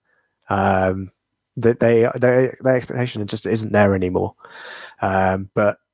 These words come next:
anyway, I don't wanna be giving them too many ideas. Uh, just continue what you're doing, Glazers. Um, you're doing a fantastic job, and just, you know, keep out the haters. Um, Elon Musk won't, won't buy them anyway. Um,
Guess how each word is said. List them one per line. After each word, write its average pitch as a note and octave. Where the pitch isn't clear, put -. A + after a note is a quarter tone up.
anyway, A2
I A#2
don't C3+
wanna B2+
be A2+
giving G#2
them F#2+
too A2
many F#2+
ideas. F#2+
Uh, G2
just A2
continue C3+
what A#2+
you're A2+
doing, G#2
Glazers. G#2
Um, G2
you're G2+
doing G#2
a G2+
fantastic A#2
job, G2+
and G2+
just, -
you A2+
know, F#2
keep C#3
out A#2+
the G#2
haters. G2
Um, G2
Elon A2+
Musk G2+
won't, G2
won't G2+
buy F#2+
them F#2+
anyway. F#2
Um, F#2